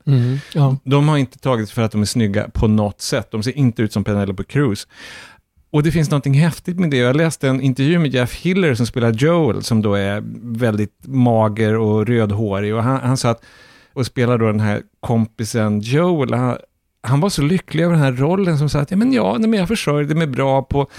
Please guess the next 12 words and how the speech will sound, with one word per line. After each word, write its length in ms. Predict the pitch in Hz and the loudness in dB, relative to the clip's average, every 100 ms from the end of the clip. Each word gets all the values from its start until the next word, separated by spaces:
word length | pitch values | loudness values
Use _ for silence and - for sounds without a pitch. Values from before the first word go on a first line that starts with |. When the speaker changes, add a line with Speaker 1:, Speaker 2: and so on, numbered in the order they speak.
| - - - | -20 -20 -4
Speaker 2:
hade 260 | 170 160 | -2 0
tre 320 | 147 - 131 131 | -2 0 2 2
repliker." 720 | 123 120 120 107 - 123 131 | 0 0 0 -2 -2 0 2
Och 100 | 135 | 2
hans 160 | 147 | 2
två 240 | - 170 175 | 2 0 0
specialiteter, 840 | - 143 147 143 - 156 170 143 | -2 -2 0 -2 0 0 2 2
det 220 | 135 160 | 0 0
är 100 | 131 - - - | 0 -2 -12 -8
den 140 | 135 135 | -2 0
snorkiga 640 | - 160 165 127 143 147 | 2 2 2 0 0 0
expediten 1040 | 139 - - 127 147 180 - - 104 104 | -2 -4 -4 -2 0 0 -2 -4 -2 -2